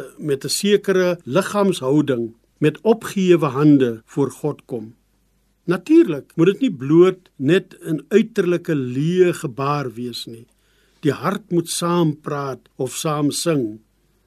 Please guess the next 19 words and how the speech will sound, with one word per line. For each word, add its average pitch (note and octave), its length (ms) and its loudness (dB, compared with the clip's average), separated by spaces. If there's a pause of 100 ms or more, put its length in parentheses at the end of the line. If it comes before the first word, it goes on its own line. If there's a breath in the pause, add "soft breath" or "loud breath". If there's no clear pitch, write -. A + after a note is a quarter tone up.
(320)
Dit - 160 -4
moet E3+ 160 2
steeds - 680 -2
in D3 120 4
opregtheid D#3 640 -4
geskied. - 680 -14 (480)
Die E3 100 -4
manier B3+ 300 4
waarop A3+ 240 -4
gelowiges F3 720 0 (100)
ten D#3+ 200 4
beste F3+ 500 0
hulle D3+ 180 -2
dankbaarheid D#3 960 -2 (100)
teenoor D3+ 300 2
die C3 100 -4
Here E3+ 200 0
kan C#3+ 260 -8
betuig C3 480 -6